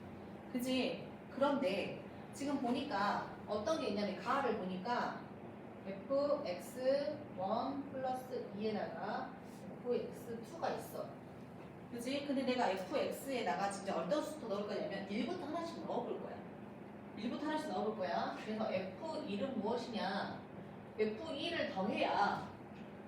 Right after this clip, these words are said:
그죠? 더하면 에프 이가 되겠죠. 왜냐면은 그 다음 거보다, 그러니까 여기다 삼을 써도 되긴 하는데 삼을 바로 써버리면 안 되는 이유가 그럼 여기가 이였어야지. 그 바로 앞에 있는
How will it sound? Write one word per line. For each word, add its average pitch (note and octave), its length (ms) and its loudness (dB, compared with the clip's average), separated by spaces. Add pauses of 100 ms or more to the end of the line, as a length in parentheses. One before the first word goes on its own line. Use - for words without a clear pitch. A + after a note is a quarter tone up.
(120)
그죠? C4 480 2 (300)
더하면 D4+ 640 4 (840)
에프 A#3 360 0
이가 D4+ 340 4
되겠죠. F3+ 600 2 (1500)
왜냐면은 D#4+ 400 2
그 D4 100 0
다음 F4+ 400 6
거보다, - 600 6 (260)
그러니까 C4 220 4
여기다 C4 180 6
삼을 G4+ 320 4
써도 F#4 240 6
되긴 C4+ 240 4
하는데 D4 400 4
삼을 F#4 240 2
바로 C4+ 180 6
써버리면 D#4+ 420 4
안 G3+ 60 2
되는 A#3+ 300 2
이유가 F#3+ 560 4 (160)
그럼 E4 140 0
여기가 B3 180 6
이였어야지. G3+ 800 4
그 A#3 120 6
바로 A#3 220 6
앞에 G3+ 220 6
있는 B3 340 2